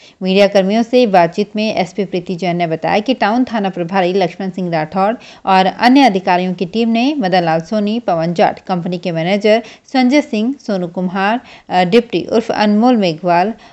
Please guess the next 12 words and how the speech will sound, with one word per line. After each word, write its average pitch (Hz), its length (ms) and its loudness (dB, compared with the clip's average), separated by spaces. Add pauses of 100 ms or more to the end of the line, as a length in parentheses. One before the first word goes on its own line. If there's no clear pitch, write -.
(120)
और 175 200 2
भीमसेन 196 640 -2
उर्फ - 320 -2
भीम 180 480 2
मेघवाल 180 540 2
और 170 260 0
सुभाष 170 440 -6
जाट 202 280 -2
को 190 140 -4
गिरफ्तार 170 420 -2
किया 156 280 -4
है। 175 220 -6